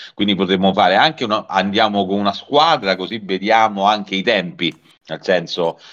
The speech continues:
se parte alle otto, alle dieci si arriva in loco, alle undici cominciano le estrazioni, che, e alle, alle quattro del pomeriggio cominciano a caricare, per dirti, eh, non, e magari il giorno dopo piombare a sorpresa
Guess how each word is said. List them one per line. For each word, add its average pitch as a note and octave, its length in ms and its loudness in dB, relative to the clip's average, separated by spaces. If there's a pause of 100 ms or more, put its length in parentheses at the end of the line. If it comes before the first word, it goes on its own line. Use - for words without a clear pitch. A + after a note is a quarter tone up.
(120)
se - 200 0
parte G#2+ 340 4
alle G#2+ 140 2
otto, G2+ 480 0 (300)
alle F2+ 180 -2
dieci G2+ 400 2
si G2+ 40 -2
arriva G#2 240 4
in G#2 120 2
loco, G2+ 520 2 (200)
alle F2 220 0
undici G#2 420 -4
cominciano G2+ 460 0
le G2+ 60 0
estrazioni, G2+ 800 0
che, F#2 240 -4
e F#2+ 80 -2
alle, G2 320 2
alle G2 300 2
quattro G#2+ 300 0
del G2+ 80 0
pomeriggio G#2 460 -4
cominciano F2+ 380 -8
a F2 60 -2
caricare, E2+ 500 0
per E2+ 160 -4
dirti, F2+ 360 0
eh, F2 80 4
non, E2+ 440 -2 (1500)
e C3 320 0
magari A#2+ 580 2 (240)
il G#2+ 160 -6
giorno B2+ 380 0
dopo B2+ 380 4
piombare A2+ 800 0
a G#2 160 -2
sorpresa A#2 920 -4